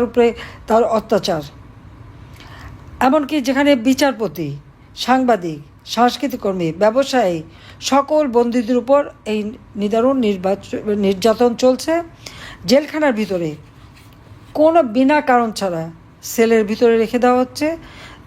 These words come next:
শীতের মধ্যে তাদের ফ্লোরে রাখা হচ্ছে, অসুস্থ হাসপাতাল থেকে নিয়ে আসছে তাকেও ফ্লোরে রাখা হচ্ছে,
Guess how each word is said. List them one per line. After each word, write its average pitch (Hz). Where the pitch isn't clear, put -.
শীতের 262
মধ্যে 247
তাদের 208
ফ্লোরে 240
রাখা 254
হচ্ছে, 277
অসুস্থ 339
হাসপাতাল 277
থেকে 330
নিয়ে 262
আসছে 180
তাকেও 220
ফ্লোরে 247
রাখা 247
হচ্ছে, 294